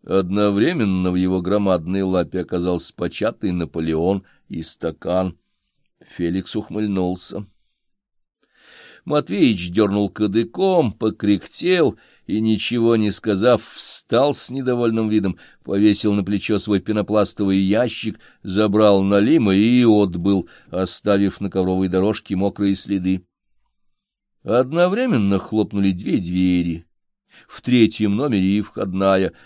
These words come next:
Стало слышно, как наверху Надежда Николаевна монотонно пилит Инночку. «Да, посидели.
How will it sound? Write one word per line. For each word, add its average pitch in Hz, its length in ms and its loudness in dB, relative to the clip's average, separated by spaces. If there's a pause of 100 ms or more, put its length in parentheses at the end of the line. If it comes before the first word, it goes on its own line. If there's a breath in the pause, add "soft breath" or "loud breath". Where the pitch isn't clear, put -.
(180 soft breath)
Стало 123 480 -2
слышно, 98 640 0
как 87 160 -8
наверху 143 760 -4 (340 soft breath)
Надежда 92 440 -2
Николаевна 95 600 2
монотонно 170 960 -2
пилит 120 760 -4
Инночку. 104 680 -4 (960)
«Да, 92 840 0 (1080 loud breath)
посидели. 90 1080 -2